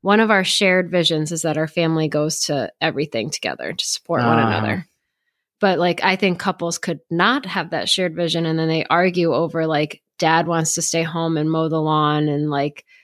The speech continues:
Speaker 1: do house chores or whatever and miss the
Speaker 2: Interesting.
Speaker 1: soccer game. And, but, like, we, that's just automatic for us is that we all,
Speaker 2: Yeah.
Speaker 1: is that we go together.
Speaker 2: Interesting. So I think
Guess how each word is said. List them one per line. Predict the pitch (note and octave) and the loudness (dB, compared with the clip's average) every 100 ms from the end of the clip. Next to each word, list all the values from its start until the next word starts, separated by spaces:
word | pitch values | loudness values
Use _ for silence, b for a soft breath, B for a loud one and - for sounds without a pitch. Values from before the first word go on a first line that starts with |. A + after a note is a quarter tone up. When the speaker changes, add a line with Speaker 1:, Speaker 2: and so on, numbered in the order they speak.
| b | b
Speaker 1:
do | - E3 | -4 -4
house | E3 G3+ G3 - | 0 0 0 -2
chores | - F3 D#3 D#3 D#3+ | -2 -2 0 -2 -4
or | E3+ | 0
whatever | A3+ A#3 F3 E3+ D#3+ | 2 2 2 2 2
and | - E3+ | 0 0
miss | E3+ F3 | 0 0
the | - | -2
Speaker 2:
Interesting. | G#2 G2+ - F#3 | -4 -8 -6 -2
Speaker 1:
soccer | G#3+ G#3 G3 F3 | 2 2 0 -6
game. | D#3+ D#3 D#3 D#3 D#3+ F3+ _ _ _ _ _ | -4 -4 -2 -4 -6 -10 _ _ _ _ _
And, | F#3 F3+ - | 0 0 0
but, | G3 F3 | 0 0
like, | E3 D3+ | 0 -4
we, | E3 F#3 F#3 E3+ E3 D#3+ - _ _ _ | -2 2 2 2 0 -2 -6 _ _ _
that's | - G3 | -2 0
just | G#3 F#3 - | 2 0 0
automatic | F3+ D#3+ D#3 D#3 D3 D3 | 0 0 -2 -4 -6 -8
for | - B2 | -6 -2
us | C#3 F3 - | -2 -2 -4
is | - E3 | -6 -4
that | E3+ | -4
we | D#3+ D#3 | -2 0
all, | C3+ | -2
Speaker 2:
Yeah. | A2+ G2 | -4 -4
Speaker 1:
is | F#3+ E3+ | -2 0
that | F3 | 0
we | D3 D#3 | -2 -2
go | D3+ | -4
together. | A2 - - - F#3+ - | -6 -10 -10 -8 -8 -2
Speaker 2:
Interesting. | F#3+ F3 B2 G#2+ | 0 2 0 0
So | - | 2
I | D3+ | 2
think | D#3 A#3 A3+ | 4 2 0